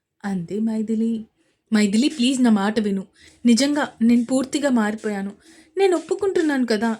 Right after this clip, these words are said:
నిన్ను మోసం చేయాలి అనుకున్న మాట నిజమే. కానీ నాకే తెలియకుండా నిజంగా నేను నీ ప్రేమలో పడిపోయాను. నా ఈగో వల్ల నీ ప్రేమలో పడిపోయాను అని తెలుసుకోలేకపోయాను మైథిలి,"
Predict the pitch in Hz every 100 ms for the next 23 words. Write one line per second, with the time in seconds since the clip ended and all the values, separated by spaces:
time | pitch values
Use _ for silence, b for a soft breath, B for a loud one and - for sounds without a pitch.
0 | - 233 233 214 226 285 262 269 233 240
1 | 240 226 240 226 220 254 233 202 240 233
2 | - B B B B _ 302 320 330 214
3 | 233 - 392 320 294 302 285 269 269 -
4 | 233 226 247 254 269 254 226 220 214 202
5 | 214 226 202 208 214 202 196 - b b
6 | b b _ 240 240 294 269 220 247 226
7 | 220 214 _ 220 214 220 214 202 220 247
8 | 254 _ _ _ _ _ _ _ _ 220
9 | 233 247 254 240 226 240 240 233 214 220
10 | - 240 220 - 208 202 196 185 180 180
11 | 208